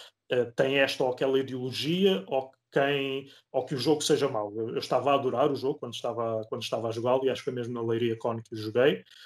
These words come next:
e achei interessantíssimo, e, e,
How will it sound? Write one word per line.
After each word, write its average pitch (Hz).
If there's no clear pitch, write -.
e 131
achei 143
interessantíssimo, 151
e, 113
e, 104